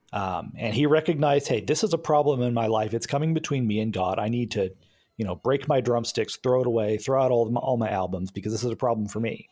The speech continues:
Well, he then extended that into, "This is a problem for everybody." And, you know, he was forbidding me from listening to music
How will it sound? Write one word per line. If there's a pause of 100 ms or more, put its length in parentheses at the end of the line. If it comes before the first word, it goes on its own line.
(120)
Well,
he
then
extended
that
into,
"This
is
a
problem
for
everybody." (480)
And,
you
know,
he
was
forbidding
me
from
listening
to
music